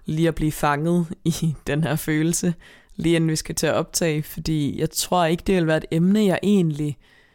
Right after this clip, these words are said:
vil grave så hurtigt frem, fordi det, jeg føler ikke, det er noget, der dominerer,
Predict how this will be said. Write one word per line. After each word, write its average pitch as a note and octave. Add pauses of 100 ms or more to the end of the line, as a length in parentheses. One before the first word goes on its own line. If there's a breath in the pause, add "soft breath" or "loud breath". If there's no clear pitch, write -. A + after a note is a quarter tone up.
(760 soft breath)
vil D#3+
grave D#3
så E3+
hurtigt E3+
frem, G#3+
fordi D#3
det, D#3+
jeg D3+
føler F#3
ikke, D3+
det D#3
er D3+
noget, D3
der E3
dominerer, D#3+